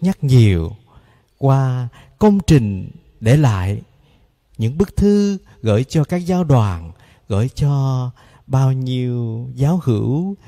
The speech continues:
ở nhiều nơi, hay kể cả những tông đồ nổi tiếng khác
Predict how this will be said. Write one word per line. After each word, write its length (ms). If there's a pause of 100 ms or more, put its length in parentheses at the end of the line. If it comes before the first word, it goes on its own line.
(140)
ở 120
nhiều 420
nơi, 420 (2250)
hay 160
kể 180
cả 220
những 180
tông 220
đồ 220
nổi 200
tiếng 280
khác 380